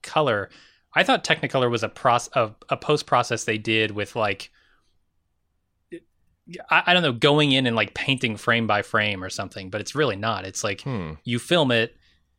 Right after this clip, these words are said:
Speaker 1: it's, it splits out into three pieces, you dye individually in bulk, and then stick them back together.
Speaker 2: But that also explains why the colors seem, like, super saturated and heightened. Like,
Speaker 1: Yeah.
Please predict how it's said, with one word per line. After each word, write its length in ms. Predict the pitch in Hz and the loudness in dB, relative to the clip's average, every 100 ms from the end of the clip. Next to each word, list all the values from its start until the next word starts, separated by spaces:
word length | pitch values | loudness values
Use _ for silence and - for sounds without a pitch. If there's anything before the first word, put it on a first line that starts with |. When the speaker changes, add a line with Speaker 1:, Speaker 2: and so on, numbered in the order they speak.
| - | -4
Speaker 1:
it's, 260 | 123 - - | -2 -2 -4
it 120 | 139 | -4
splits 260 | - 143 - | 0 0 4
out 140 | 123 | 2
into 140 | 113 107 | 2 -4
three 500 | - 120 120 123 117 | -6 -6 -2 -2 -4
pieces, 640 | - 127 - 113 104 104 | -4 -4 0 0 0 -6
you 240 | 110 107 | -6 -6
dye 300 | 104 110 113 | 0 2 4
individually 640 | 110 107 101 107 110 104 101 | 2 -2 -4 -2 -2 -2 -4
in 100 | 98 | -2
bulk, 440 | 92 107 95 - - | 0 0 -2 -8 -8
and 120 | 131 104 | -6 -6
then 120 | 95 | -8
stick 260 | - 107 | -6 -6
them 120 | - 98 | -6 -14
back 180 | 92 | -14
together. 400 | - - 98 107 _ _ _ _ _ _ _ - - - _ _ | -16 -16 -16 -18 _ _ _ _ _ _ _ -20 -20 -20 _ _
Speaker 2:
But 180 | 117 135 | 0 2
that 320 | 131 135 127 - | 6 4 4 0
also 360 | - 127 - 123 | 2 4 4 2
explains 580 | 104 - 110 104 101 92 | 2 0 2 2 2 0
why 720 | 98 95 95 92 90 87 87 | 2 4 4 2 2 0 -4
the 140 | 62 92 | -6 -8
colors 480 | - 107 98 95 | 0 2 2 2
seem, 440 | - - 95 90 90 | -2 -2 -2 -2 -2
like, 160 | 82 | -2
super 360 | - - 113 92 | -2 -2 -2 -2
saturated 720 | - 90 85 - 85 82 82 | -2 0 -2 -2 -4 -2 -4
and 140 | 78 78 | -6 -8
heightened. 600 | 90 87 67 65 65 92 | -6 -6 -6 -12 -10 -4
Like, 120 | 92 | -2
Speaker 1:
Yeah. 180 | 98 | -2